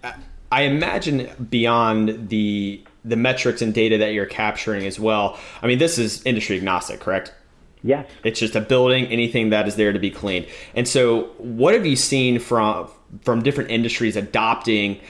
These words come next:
Speaker 1: this type of strategy and how, like, the secondary benefits beyond just, okay, we have a labor shor-, shortage that we're all facing right now, and that's being automated,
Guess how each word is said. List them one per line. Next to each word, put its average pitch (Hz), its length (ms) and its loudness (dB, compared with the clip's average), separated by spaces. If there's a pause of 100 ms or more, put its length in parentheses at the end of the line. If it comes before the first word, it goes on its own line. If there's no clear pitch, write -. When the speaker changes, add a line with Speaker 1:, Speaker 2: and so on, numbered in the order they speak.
(160)
Speaker 1:
this 123 160 2
type 110 260 -2
of 95 120 -6
strategy 101 840 0
and 101 540 0
how, 110 800 0 (100)
like, - 180 -8
the 120 80 0
secondary 113 640 0
benefits 101 540 -2
beyond 147 520 0
just, 110 320 0
okay, 113 200 0
we 113 160 2
have 113 360 0
a 117 40 0
labor 107 300 2
shor-, 107 300 -2
shortage 107 320 0
that 101 160 0
we're 101 160 0
all 101 120 2
facing 101 380 -2
right 98 200 -2
now, 101 300 0
and 95 100 -4
that's 98 220 -2
being 101 280 -2
automated, 92 680 0